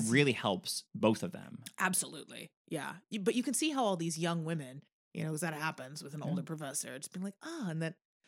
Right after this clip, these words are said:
Speaker 1: And then
Speaker 2: This
Speaker 1: immediately
Speaker 2: is,
Speaker 1: get
Speaker 2: yeah.
Speaker 1: fed up with him.
Speaker 2: This is not for me. Yeah.
Speaker 1: Absolutely. But yeah, he's so good. And he said that this film is what got him widespread attention and helped him get cast in the T V series Frasier.
Speaker 2: Well, there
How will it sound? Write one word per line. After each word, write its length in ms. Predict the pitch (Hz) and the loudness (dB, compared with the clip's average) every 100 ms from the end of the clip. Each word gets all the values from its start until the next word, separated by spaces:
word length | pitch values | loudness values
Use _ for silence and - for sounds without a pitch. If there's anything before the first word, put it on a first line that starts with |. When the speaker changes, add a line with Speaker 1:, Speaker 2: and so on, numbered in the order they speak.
| _ _ _ _ _ - | _ _ _ _ _ 4
Speaker 1:
And 180 | 104 101 | 8 10
then 100 | 95 | 10
Speaker 2:
This 60 | 98 | 10
Speaker 1:
immediately 280 | 101 98 90 | 10 10 8
Speaker 2:
is, 60 | |
Speaker 1:
get 120 | 87 87 | 6 4
Speaker 2:
yeah. 80 | |
Speaker 1:
fed 120 | 87 87 | 4 2
up 120 | 85 | 0
with 100 | - | -4
him. 280 | 87 87 87 | -2 0 2
Speaker 2:
This 180 | 175 156 | 0 0
is 140 | 147 | -2
not 280 | 165 135 - | -4 -6 -8
for 120 | 147 | -10
me. 340 | 139 123 139 180 | -8 -10 -12 -6
Yeah. 160 | 175 160 | -2 0
Speaker 1:
Absolutely. 460 | 170 101 92 87 | 0 2 2 2
But 100 | 90 | 2
yeah, 60 | 92 | 0
he's 140 | 101 | 0
so 120 | - 156 | 0 0
good. 140 | 117 | 2
And 80 | 135 | 2
he 60 | 151 | 2
said 280 | 170 185 | 2 2
that 160 | 110 - | 0 0
this 220 | 117 - - | 0 0 -4
film 400 | - 131 117 98 - | -2 2 4 4 2
is 120 | 95 | 0
what 140 | 101 | 0
got 200 | 98 95 | 2 2
him 180 | 101 95 | 4 2
widespread 440 | 87 90 95 - | 2 0 -2 -4
attention 460 | 90 - 104 - 90 - | -6 -4 -4 -2 -4 -2
and 100 | 98 | -4
helped 240 | - - | -4 -4
him 120 | 101 | 0
get 160 | 104 - | 0 0
cast 500 | - 90 107 - - _ | -4 -6 -6 -8 -12 _
in 120 | 135 | -6
the 60 | 143 | -4
T 200 | - - | -6 -8
V 120 | - | -8
series 500 | - - 123 139 - _ _ | -6 -6 -6 -8 -10 _ _
Frasier. 480 | - 196 170 - - _ | -4 -2 -2 -6 -14 _
Speaker 2:
Well, 200 | 240 254 - - | -10 -10 -12 -2
there 320 | 175 175 208 | 0 0 -2